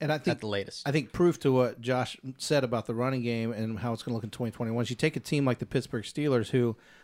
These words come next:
Speaker 1: like any successful team, believes that you have to have a balanced running game to have a balanced passing game. And if you watch Big Ben, it, it, look, he's done this a long time. He wasn't running out of gas or any of those things.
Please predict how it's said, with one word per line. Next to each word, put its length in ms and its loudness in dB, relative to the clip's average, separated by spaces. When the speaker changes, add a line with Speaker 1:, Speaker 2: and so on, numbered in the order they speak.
Speaker 1:
like 300 0
any 220 -2
successful 500 -4
team, 200 -2
believes 300 -2
that 160 -10
you 60 -4
have 200 -4
to 60 -4
have 80 -2
a 40 -2
balanced 380 -2
running 280 -2
game 260 -2
to 100 -12
have 140 -10
a 60 -12
balanced 400 -12
passing 420 -2
game. 240 -8
And 60 -6
if 60 -4
you 100 2
watch 200 4
Big 200 -2
Ben, 260 4
it, 200 -4
it, 380 -8
look, 120 0
he's 120 -4
done 140 4
this 140 0
a 60 -2
long 180 2
time. 160 0
He 80 4
wasn't 240 4
running 200 2
out 120 2
of 80 -2
gas 440 -4
or 120 -2
any 160 0
of 60 0
those 200 0
things. 280 -4